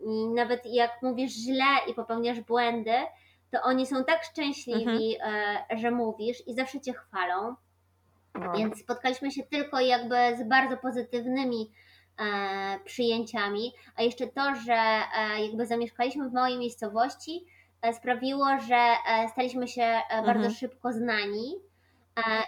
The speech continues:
Speaker 1: i ludzie nam, e, chcieli wszyscy pomagać, chcieli nas wspierać. E, i to było coś takiego nietypowego, e, w związku z tym, że całe życie spędziliśmy w Warszawie, e, że, e, i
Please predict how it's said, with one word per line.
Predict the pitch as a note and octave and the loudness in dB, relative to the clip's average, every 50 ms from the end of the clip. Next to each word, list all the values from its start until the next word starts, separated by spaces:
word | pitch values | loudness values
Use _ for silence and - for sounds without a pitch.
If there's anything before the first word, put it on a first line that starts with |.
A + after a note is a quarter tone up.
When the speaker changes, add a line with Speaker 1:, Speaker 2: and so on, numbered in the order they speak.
| - | -2
Speaker 1:
i | B3+ B3+ B3+ B3 C4 | 0 0 2 2 2
ludzie | C#4+ C4+ D4+ D#4 D4 | 2 2 2 2 2
nam, | C#4+ C#4 C#4 C4+ | 4 2 2 0
e, | - - A#3+ B3 B3 - | 0 0 -2 -2 -2 -2
chcieli | - - - C4+ C4 C4 B3+ - | -6 -6 -4 -2 -2 -2 -4 -6
wszyscy | - - C4+ B3+ - - | -8 -10 -10 -8 -8 -10
pomagać, | - - C#4 C#4 C#4+ C#4 B3+ A3 - - - - - - | -8 -4 -2 0 2 2 2 0 0 -2 -4 -4 -6 -10
chcieli | - - A#3+ B3 | -6 -4 -2 -2
nas | B3 C4 B3+ - | -2 -2 -4 -6
wspierać. | - - _ - B3 A#3 G#3+ F#3+ F#3 F#3 - - _ _ _ _ _ _ _ _ _ _ - | -12 -10 _ 0 2 2 2 0 -2 -4 -6 -12 _ _ _ _ _ _ _ _ _ _ -2
E, | A3+ A3 A3 A3 - - | 2 2 2 2 2 0
i | A3+ A3+ | -4 -4
to | - C4 | -2 -2
było | A#3 B3 B3+ B3+ | 0 2 2 2
coś | B3+ C4 B3 - | 2 0 -4 -4
takiego | - C4+ C4+ - C4+ A#3 A3+ B3 | -4 -4 -2 -2 -2 0 2 2
nietypowego, | B3 B3 A#3+ A#3 B3 A3+ A#3 A#3 A3+ A#3 A#3 A#3+ A3+ A3 A3+ | 2 2 0 -2 -4 -4 -4 -2 2 4 4 4 4 4 4
e, | A3 A3 G#3+ G#3+ - - G#3 G#3+ G#3+ G#3 G#3 G#3 G#3 G#3 G#3 G#3 G#3 - - A3 | 4 4 4 2 0 -2 -2 -2 -2 -2 -4 -4 -4 -4 -4 -4 -6 -6 -6 -8
w | G#3+ | -6
związku | G#3 A3+ A#3 A3+ - A#3+ | -4 -4 -4 -4 -6 -8
z | A3+ | -6
tym, | - B3 A#3+ | -4 -4 -2
że | A3 A#3 | -4 -2
całe | A3 B3 A#3+ A#3 A#3 | 0 0 2 2 0
życie | A3+ A3+ A#3+ A#3 | -2 -4 -6 -6
spędziliśmy | - - A#3 A#3 A3+ A3+ B3 A#3 A3+ | -4 -4 -4 -4 -4 -6 -6 -6 -2
w | G#3+ | -2
Warszawie, | A#3 A#3 A3+ - A#3+ G#3+ G3+ G3+ G3 G3+ A3+ - - - _ _ _ _ _ _ _ _ _ - | -2 -2 -2 -2 -4 -4 -4 -4 -4 -4 -4 -4 -6 -8 _ _ _ _ _ _ _ _ _ -8
e, | - G#3+ G#3 G3+ G#3 G3+ G3+ G3+ G3+ G#3 G#3 G#3 G#3 - - A3 A3+ | -6 -4 -4 -2 -2 -2 0 0 0 0 0 0 -2 -2 -2 -4 -4
że, | G#3+ G#3+ B3 B3 C#4 C#4+ D#4 F4 D#4+ - - - - - - _ _ _ _ _ - | 2 6 6 6 6 6 6 4 4 2 -4 -12 -20 -20 -20 _ _ _ _ _ -6
e, | A3 G#3+ G#3 G#3 G#3 - | -4 -2 -2 -2 -4 -2
i | - A#3+ A#3 | -2 -2 -2